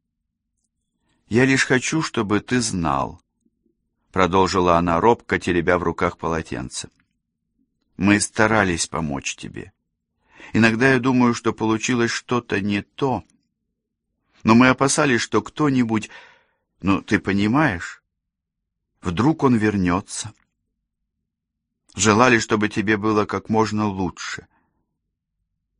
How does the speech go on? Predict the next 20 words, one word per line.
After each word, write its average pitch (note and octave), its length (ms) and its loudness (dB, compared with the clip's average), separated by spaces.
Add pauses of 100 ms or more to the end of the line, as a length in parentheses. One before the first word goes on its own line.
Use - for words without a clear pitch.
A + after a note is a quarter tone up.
(160)
"Знаю, E2+ 540 2
мама", D#2 500 -2 (840)
проговорил D#2 580 -4
я. C#2 200 -10 (1300)
"Всё - 260 0
в - 100 -12
порядке". - 640 -6 (1080)
И G#2 100 -2
чуть B2+ 240 0
ли B2 140 6
не B2 160 4
бегом, A2+ 480 2
точно G2 400 -2
боясь G2 400 2
погони, G#2 440 -2
бросился G2+ 560 -2
в F#2 60 -4
гостиную G#2 640 -2
к - 100 -8
отцу, G2+ 460 -4